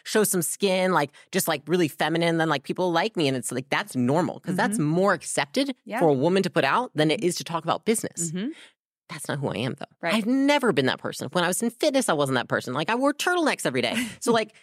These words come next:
Speaker 1: am I gonna do that?
Speaker 2: Yeah.
Speaker 1: No. So I'm
Speaker 2: Mm-hmm.
Speaker 1: like, "Okay, what's the other option?" Then I'm myself and people don't like me.
Speaker 2: Mm-hmm.
Speaker 1: That's okay.
Speaker 2: Yeah.
Speaker 1: I'm
Speaker 2: Yeah.
Speaker 1: totally fine with it 'cause at the end of the day, I know who I am. I know who I want to be.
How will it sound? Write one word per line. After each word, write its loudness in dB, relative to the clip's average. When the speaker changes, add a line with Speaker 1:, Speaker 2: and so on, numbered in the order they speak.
Speaker 1:
am 2
I 4
gonna 6
do 2
that? 2
Speaker 2:
Yeah. -2
Speaker 1:
No. 2
So 0
I'm 4
Speaker 2:
Mm-hmm. 4
Speaker 1:
like, 2
"Okay, 0
what's -2
the 4
other 2
option?" -2
Then 0
I'm 0
myself 2
and 0
people -2
don't 0
like -4
me. -10
Speaker 2:
Mm-hmm. -8
Speaker 1:
That's -2
okay. -2
Speaker 2:
Yeah. -8
Speaker 1:
I'm 2
Speaker 2:
Yeah. -2
Speaker 1:
totally 4
fine 2
with 0
it 0
'cause -8
at -12
the -4
end 2
of 0
the 2
day, 2
I 0
know 4
who 2
I 0
am. 2
I 2
know 2
who 0
I 4
want 0
to -14
be. -2